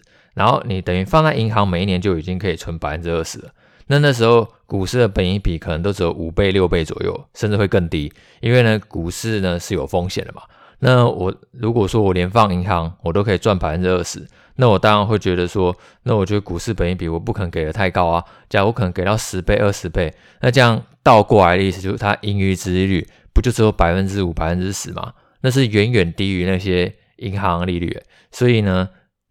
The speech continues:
高利率呢，对于那个股市的本益比呢，会有一个很大的压缩。那反过来嘛，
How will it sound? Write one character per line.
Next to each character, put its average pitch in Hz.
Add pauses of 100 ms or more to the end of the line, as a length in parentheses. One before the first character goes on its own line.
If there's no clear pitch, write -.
(120)
高 123
利 131
率 117
呢， 98
对 101
于 92
那 101
个 98
股 95
市 90
的 101
本 78
益 92
比 87
呢， 87 (120)
会 110
有 85
一 92
个 85
很 78
大 87
的 78
压 76
缩。 - (300)
那 123
反 87
过 95
来 -
嘛， -